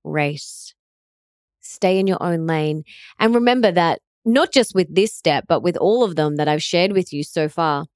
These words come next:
if you do them, you are teaching your children to also do them, and your partner, and the people around you. So be mindful to take responsibility for how you're showing up,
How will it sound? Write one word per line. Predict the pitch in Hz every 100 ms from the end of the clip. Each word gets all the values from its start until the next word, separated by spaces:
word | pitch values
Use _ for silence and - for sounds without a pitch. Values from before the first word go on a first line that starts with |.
| _ _ _ _ _
if | 240 -
you | 202 254 226
do | 185 170
them, | 233 359 - _ _ _
you | 214 208
are | 185
teaching | - 226 - 226
your | 196
children | 175 - 170 165 262 285
to | 220
also | - 165 156 156
do | 151 160 147
them, | 127 147 151 _ _ _ _ _ _ _ _ _
and | 160 160
your | 147
partner, | 151 139 135 143 156 _ _ _ _ _ _ _ _ _ -
and | 170
the | 170
people | 170 - 151
around | 147 139 143 156
you. | - - 170 _ _ _ _ _ _ _ _ _ _ _ _ _
So | - - 190
be | 196
mindful | 196 175 180 185 170 147
to | -
take | - 180 160
responsibility | - - 170 - 165 180 185 170 151 147
for | 160 156
how | 151 156
you're | 165 180 240
showing | - 185 160 143
up, | 127 135